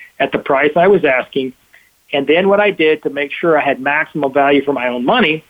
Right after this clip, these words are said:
is I had a financial planning associate that was looking at the stock market, not very impressed with it, saying, "Look, we're looking for better ways to make a yield." And I said, "Well, I tell you what I've got. I've got a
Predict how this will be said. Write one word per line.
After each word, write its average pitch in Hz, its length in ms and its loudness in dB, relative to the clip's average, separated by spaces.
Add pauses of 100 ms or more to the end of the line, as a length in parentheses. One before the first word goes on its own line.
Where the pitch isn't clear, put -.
(480)
is 156 140 0
I 156 140 0
had 160 160 -2
a 147 60 -6
financial 175 540 -4
planning 160 440 -4
associate 143 640 0 (420)
that 143 180 -2
was 139 240 0
looking 156 320 -2
at 143 120 -4
the 127 80 -18
stock 190 400 -2
market, 180 400 0
not 123 160 -8
very 135 180 -4
impressed 165 420 -2
with 160 140 2
it, 147 140 -6
saying, 135 160 -2
"Look, 139 200 0
we're 147 120 2
looking 151 240 0
for 131 100 -4
better 139 260 0
ways 139 260 0
to 147 60 -4
make 135 240 -2
a 131 60 -2
yield." 165 460 -2
And 143 80 -6
I 139 80 -4
said, 143 180 -2
"Well, 156 320 0 (540)
I - 20 -6
tell 180 180 -2
you 185 80 2
what 170 120 2
I've 147 160 -4
got. 127 220 -6 (500)
I've 156 140 -4
got 175 200 2
a 147 240 0